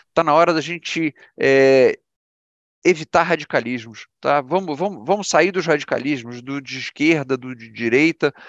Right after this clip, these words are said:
Vamos fazer um discurso de união nacional, vamos fazer um governo de união nacional,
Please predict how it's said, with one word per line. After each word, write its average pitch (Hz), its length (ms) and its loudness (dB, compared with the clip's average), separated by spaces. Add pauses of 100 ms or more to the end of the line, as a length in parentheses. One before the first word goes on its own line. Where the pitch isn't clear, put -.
(140)
Vamos 185 180 -8
fazer 160 220 0
um 156 60 -2
discurso 139 500 -6
de 123 120 -10
união 139 340 -4
nacional, 139 680 -2 (240)
vamos 175 200 -4
fazer 156 240 0
um 160 80 -8
governo 147 600 0
de 139 80 -8
união 131 300 -4
nacional, 123 720 0